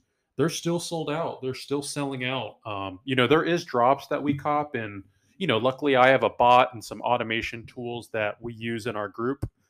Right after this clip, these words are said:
So every release, I try to get, like, five plus of each. And, um, what I'm realizing is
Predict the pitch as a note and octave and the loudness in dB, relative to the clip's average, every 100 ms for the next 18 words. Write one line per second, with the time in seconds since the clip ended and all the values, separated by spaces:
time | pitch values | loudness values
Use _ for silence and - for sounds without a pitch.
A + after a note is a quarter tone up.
0 | _ - B2+ A#2+ C3+ E3+ F#3+ C#3 A#2 B2+ | _ -6 -4 -4 -4 -4 -4 -4 -4 -6
1 | A#2+ G#2 - C#3 D3 A#2+ A2 G#2 F#2+ - | -6 -10 -6 -6 -4 -6 -6 -8 -10 -4
2 | A#2+ A#2 - - B2 B2 B2+ G#2 A#2+ B2+ | -2 0 -4 -6 -4 -6 -10 -12 -12 -12
3 | - - - A2+ G#2+ G#2 G#2+ G#2 G2 G2 | -12 -12 -14 -14 -10 -4 -2 -2 -6 -12
4 | _ _ _ _ - - - - C#3+ F#3 | _ _ _ _ -20 -20 -18 0 4 6
5 | C#3+ A#2+ C#3+ D3+ C3+ A2+ A2+ A2 F#2+ - | 4 4 4 4 4 2 -2 -8 -10 -14
6 | _ _ _ - B2 G#2+ F#2+ - | _ _ _ -4 -2 -2 -4 -8